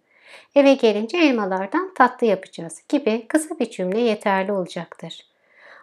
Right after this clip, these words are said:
Ayrılma anında gösterdiğiniz ilgiden ziyade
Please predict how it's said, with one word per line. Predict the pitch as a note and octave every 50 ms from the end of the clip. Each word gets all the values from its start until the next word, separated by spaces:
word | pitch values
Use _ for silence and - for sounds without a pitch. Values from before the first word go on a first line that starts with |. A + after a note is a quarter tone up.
| _ -
Ayrılma | B3+ C4+ C#4+ C#4 D#4 E4+ E4+ F4+ G4
anında | G4 F#4 D4+ A#3+ G#3+ G3+ F#3+ F#3 F#3 A3
gösterdiğiniz | C4 C4+ - A#3 A3+ - - - A3+ A3+ A3 A3 A3 A3+ G#3+ G#3 G#3 A#3+ A#3 -
ilgiden | - G#3+ G3 F#3+ F#3 - F#3+ F#3 - F3+ F#3+ A#3 C4+ - _
ziyade | - - F#3+ F3+ E3+ E3 E3 D#3+ - G#3 B3+ D#4 -